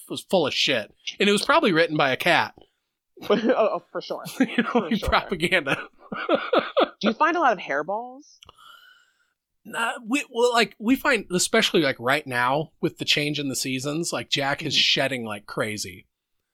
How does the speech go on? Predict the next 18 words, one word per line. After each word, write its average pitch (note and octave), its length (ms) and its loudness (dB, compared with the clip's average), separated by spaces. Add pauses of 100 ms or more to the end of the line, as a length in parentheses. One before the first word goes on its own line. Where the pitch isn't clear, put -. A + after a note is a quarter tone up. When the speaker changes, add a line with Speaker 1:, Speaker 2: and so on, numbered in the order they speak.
(400)
Speaker 1:
And A#2+ 480 -4
it, B2+ 280 -6
to F3 100 0
the D3+ 80 -4
point D3 240 -4
where C3+ 140 -4
it's B2+ 120 -6
like, C3 140 -4
there's D#3 240 0
just E3 280 -4
long C3+ 360 0
white B2 280 0
hair A2+ 460 -6 (160)
fucking A#2 280 -4
everywhere. A2+ 520 -6
Like, D3+ 240 0 (380)
Lindsay G#3 260 2
will, C#3+ 200 -2